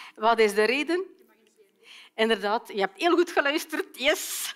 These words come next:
Dus inderdaad, beste mensen, die flacon, die mag in de P M D, die zal gerecycleerd worden.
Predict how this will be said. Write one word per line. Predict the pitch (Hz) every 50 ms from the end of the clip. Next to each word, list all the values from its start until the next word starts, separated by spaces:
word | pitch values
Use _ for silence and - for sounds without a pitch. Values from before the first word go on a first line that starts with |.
| - - - - - - - - _ _ _
Dus | - 214 247 247
inderdaad, | 285 311 302 311 269 269 269 294 294
beste | 269 294 302 294 - 320
mensen, | 302 302 311 330 339 - - 330 302 - - -
die | 196 202 302 349
flacon, | - 330 320 311 320 302 262 220 190
die | 208 262 294
mag | 269 262 233
in | 233 208
de | 196 196
P | 196
M | - 196 190 196
D, | 196
die | 240 247 226 202 190 - 208 247
zal | 233 233 202
gerecycleerd | 190 185 190 - - - 269 320 339 -
worden. | - 294 302 294 269 294 294 277 -